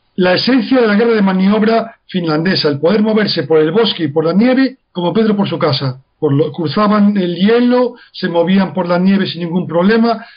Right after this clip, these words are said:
mm, flanqueaban, maniobraban, se movían como querían, tenían libertad de movimiento. Pero ojo, los finlandeses cuidaban mucho, eh, el in-, el frío. O sea que a los soldados, por ejemplo, no les exponían a dormir al raso. Siempre que podían,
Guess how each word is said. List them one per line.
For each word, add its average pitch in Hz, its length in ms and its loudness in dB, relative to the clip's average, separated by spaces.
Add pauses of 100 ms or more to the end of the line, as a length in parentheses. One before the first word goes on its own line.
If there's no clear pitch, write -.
(120)
mm, 202 280 0
flanqueaban, 185 800 0
maniobraban, 202 920 0 (140)
se - 180 -6
movían 202 380 0
como 190 200 0
querían, 151 380 0
tenían 175 220 2
libertad 202 240 0
de 202 80 0
movimiento. 156 560 -2 (440)
Pero 208 220 2
ojo, 180 160 -4
los 151 140 -6
finlandeses 202 500 0
cuidaban 226 400 2
mucho, 254 480 0 (340)
eh, 165 540 0
el 156 140 -2
in-, 170 200 -2
el 151 140 0
frío. 147 480 0 (380)
O - 80 -18
sea 160 120 0
que 160 300 -2 (140)
a 175 100 -4
los 170 120 2
soldados, 226 400 0
por - 160 -4
ejemplo, 220 300 2
no 208 100 4
les 202 100 -2
exponían 208 600 0
a 180 80 -4
dormir 170 260 0
al 156 140 0
raso. 139 400 -4 (360)
Siempre 202 360 0
que 196 100 -2
podían, 214 600 0